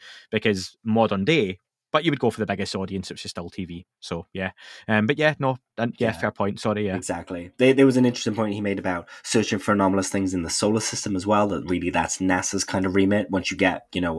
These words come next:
Speaker 2: above a certain height above the Earth, it's all nasa. nasa's the only people looking there. Um,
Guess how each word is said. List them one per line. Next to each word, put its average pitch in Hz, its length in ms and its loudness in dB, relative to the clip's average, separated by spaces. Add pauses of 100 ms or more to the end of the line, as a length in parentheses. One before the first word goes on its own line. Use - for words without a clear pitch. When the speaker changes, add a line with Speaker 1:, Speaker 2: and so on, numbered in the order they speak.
Speaker 2:
above 85 480 2 (400)
a - 60 -4
certain 87 520 0
height 90 320 0
above 87 260 -2
the 87 160 2
Earth, 95 260 0 (160)
it's - 100 -8
all 113 140 2
nasa. 110 360 0
nasa's 87 360 -4
the 87 80 0
only 87 140 -6
people 82 260 -10
looking 82 260 -8
there. 78 240 -12 (480)
Um, 87 280 2